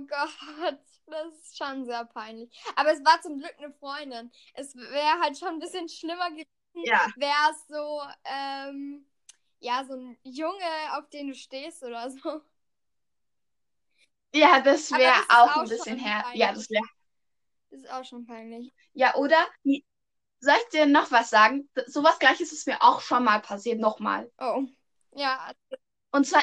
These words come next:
Speaker 2: ich wollte dir halt so einen Abschnitt von dem Buch schicken, von einem Buch, um zu fragen halt, „Gefällt dir das?“ Und dann hab ich das halt abgeschenkt, o-, abgeschickt. Und,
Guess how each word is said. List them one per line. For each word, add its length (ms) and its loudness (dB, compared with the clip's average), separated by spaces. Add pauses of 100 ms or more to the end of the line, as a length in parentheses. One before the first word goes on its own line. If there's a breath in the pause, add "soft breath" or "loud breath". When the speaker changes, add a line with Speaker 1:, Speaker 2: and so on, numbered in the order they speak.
Speaker 2:
ich 380 -8
wollte 440 6
dir 200 6 (120)
halt 160 2
so 80 -4
einen 120 -8
Abschnitt 460 0
von 180 -6
dem 200 -4
Buch 280 -2
schicken, 760 -2 (1400)
von 160 -2
einem 220 2
Buch, 440 2
um 120 -6
zu 120 -8
fragen 480 0
halt, 160 0 (240 loud breath)
„Gefällt 440 2
dir 120 2
das?“ 400 -4 (720 soft breath)
Und 360 2
dann 200 4
hab 100 4
ich 80 -4
das 160 -2
halt 220 2
abgeschenkt, 1000 -2
o-, 200 -2 (220)
abgeschickt. 720 -2 (540 soft breath)
Und, 460 2